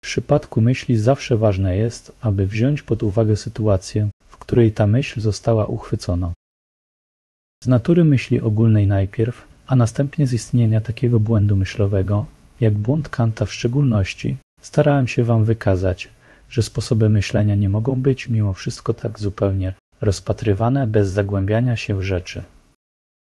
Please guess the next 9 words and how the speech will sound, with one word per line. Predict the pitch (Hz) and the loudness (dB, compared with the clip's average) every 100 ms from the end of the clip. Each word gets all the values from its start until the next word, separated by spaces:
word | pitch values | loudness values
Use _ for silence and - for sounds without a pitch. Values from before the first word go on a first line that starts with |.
| _ _ _ _ _ _ _ - | _ _ _ _ _ _ _ -2
Chcę | 123 113 | 0 2
podejść | - 117 123 | 0 2 2
do | 117 | 2
tej | 107 101 | 0 -4
sprawy | - 101 101 107 | 0 0 2 2
jeszcze | 95 - 104 | 0 -4 -12
z | - | -6
trzeciej | 120 110 117 | -6 -4 -6
strony. | - 123 104 | -4 -2 -2